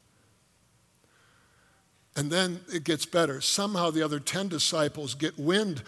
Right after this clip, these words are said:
of James and John's request, and they're irate, and bang. I mean, they don't physically punch each other out, but you can imagine that verbal altercation. So Jesus, seizing this teachable moment,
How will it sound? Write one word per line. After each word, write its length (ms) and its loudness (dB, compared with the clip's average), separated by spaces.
of 140 -8
James 340 -2
and 100 -8
John's 320 -2
request, 560 0
and 200 -6
they're 300 4
irate, 640 2
and 260 -6
bang. 300 -6
I 40 -12
mean, 160 -6
they 100 2
don't 180 -6
physically 540 -4
punch 320 -6
each 160 -6
other 200 -2
out, 280 -4
but 120 -4
you 80 -6
can 140 -6
imagine 300 0
that 160 0
verbal 400 -2
altercation. 720 -8
So 160 -2
Jesus, 560 -2
seizing 540 0
this 160 -4
teachable 480 -4
moment, 340 -4